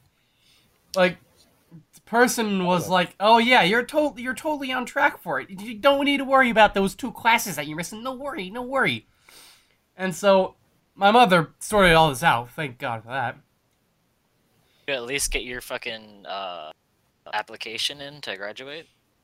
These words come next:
Speaker 1: Yeah, I, I got both those in.
Speaker 2: Good. <laughs>
Speaker 1: But, like,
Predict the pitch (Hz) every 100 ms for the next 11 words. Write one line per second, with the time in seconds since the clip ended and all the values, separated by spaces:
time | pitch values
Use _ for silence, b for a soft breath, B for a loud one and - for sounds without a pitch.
0 | _ 214 190 131 165 190 - 175 180 175
1 | 175 160 160 135 127 110 110 _ _ _
2 | _ _ _ _ _ _ - 180 _ 143
3 | 170 - 202 _ 160 190 196 190